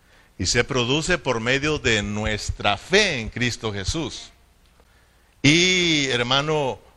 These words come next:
por los dos traslados divinos, de Adán a Cristo y de Cristo al Espíritu.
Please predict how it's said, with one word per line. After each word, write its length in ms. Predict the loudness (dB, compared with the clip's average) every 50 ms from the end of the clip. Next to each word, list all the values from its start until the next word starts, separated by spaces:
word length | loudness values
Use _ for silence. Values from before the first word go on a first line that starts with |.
| _ _ 0
por 180 | 2 2 4 4
los 160 | 2 0 2
dos 180 | 0 0 -2 0
traslados 460 | -2 0 2 4 4 4 4 2 -2
divinos, 720 | -4 -4 -4 -2 -2 -2 -2 -4 -8 -10 -12 -14 -16 -18 _ _ _ _ _ _ _ _ _ _ _ _ -10
de 180 | -4 -2 -2 0
Adán 280 | 2 2 2 4 4
a 140 | 2 -2 -2
Cristo 760 | -2 -2 -2 -2 -4 -6 -6 -4 -4 -4 -4 -4 -6 -12 -16 _ _ _ _ _ _ _ _ _ _ _ -20 -20 -14 -6 -2
y 140 | -2 -2 -2
de 200 | -2 -6 -6 -4
Cristo 400 | -2 -2 -2 -2 -4 -4 -4 -4
al 80 | -4
Espíritu. 680 | -4 -8 -10 -6 -4 -2 -2 -2 -4 -6 -10 -14 -14